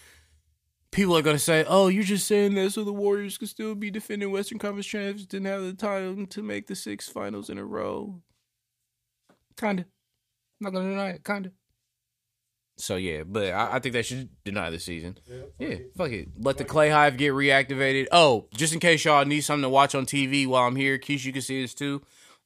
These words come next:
Speaker 1: Klay Thompson, you know, number eleven on the Warriors. <clears throat>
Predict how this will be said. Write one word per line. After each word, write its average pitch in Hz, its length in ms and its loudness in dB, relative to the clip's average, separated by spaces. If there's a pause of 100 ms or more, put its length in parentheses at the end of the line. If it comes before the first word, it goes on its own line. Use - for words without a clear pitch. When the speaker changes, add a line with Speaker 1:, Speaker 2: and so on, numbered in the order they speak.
(200)
Speaker 1:
Klay 151 220 2
Thompson, 143 380 2
you 139 80 2
know, 135 120 4
number 123 240 2
eleven 127 300 2
on 123 80 0
the 120 80 -2
Warriors. 131 480 0 (580)
<clears throat> 151 440 0